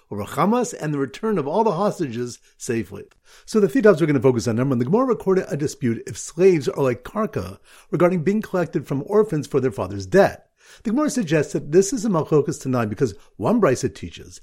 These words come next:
"Hichzik be'abadim," if one acquires slaves with chazaka, or kan metaltalin, he does not acquire the movable items,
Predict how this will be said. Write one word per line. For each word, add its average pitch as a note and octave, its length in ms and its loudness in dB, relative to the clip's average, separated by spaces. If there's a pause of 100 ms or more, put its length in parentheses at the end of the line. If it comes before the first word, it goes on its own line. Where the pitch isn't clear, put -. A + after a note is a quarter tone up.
"Hichzik F#3 400 2
be'abadim," B2 540 2
if G2+ 40 -8
one F3 160 0
acquires E3 400 0
slaves D3+ 320 0
with A#2+ 180 -2
chazaka, F2+ 680 -2 (300)
or D#3 100 -2
kan C#3 240 -4
metaltalin, C#3+ 460 0
he C#3 80 -4
does B2+ 180 -2
not E3 260 0
acquire D3 300 0
the C3 80 0
movable B2+ 340 -4
items, C#3+ 400 0